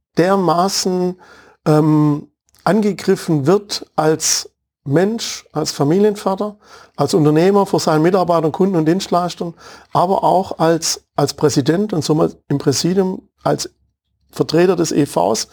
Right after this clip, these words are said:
demokratisch gewählter Repräsentant aller Mitglieder, ähm, und als Aufsichtsratsvorsitzender. Das, sowas hätte ich mir nie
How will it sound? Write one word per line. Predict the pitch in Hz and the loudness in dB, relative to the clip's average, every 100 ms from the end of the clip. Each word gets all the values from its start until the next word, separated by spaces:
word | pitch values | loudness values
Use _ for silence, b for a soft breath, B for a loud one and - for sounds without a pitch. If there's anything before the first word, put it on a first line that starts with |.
| B B B | B B B
demokratisch | - 151 147 165 175 185 - | 0 0 2 0 0 -4 -2
gewählter | 147 170 175 151 | 2 2 2 0
Repräsentant | 160 170 131 139 156 196 | 0 -2 -2 0 0 0
aller | 156 160 | 0 0
Mitglieder, | 160 - 202 208 214 _ B B B B B - | -2 -2 -4 -4 -6 _ B B B B B -2
ähm, | 143 160 - | 0 2 2
und | 165 | 2
als | 170 | 2
Aufsichtsratsvorsitzender. | - 214 208 - 151 - 147 139 170 - 160 | 0 0 -2 -2 -2 0 0 0 -2 -2 -2
Das, | 131 | -2
sowas | - 156 151 | 0 0 0
hätte | 160 | 0
ich | 147 | 2
mir | 156 | 2
nie | 160 196 226 | 2 2 0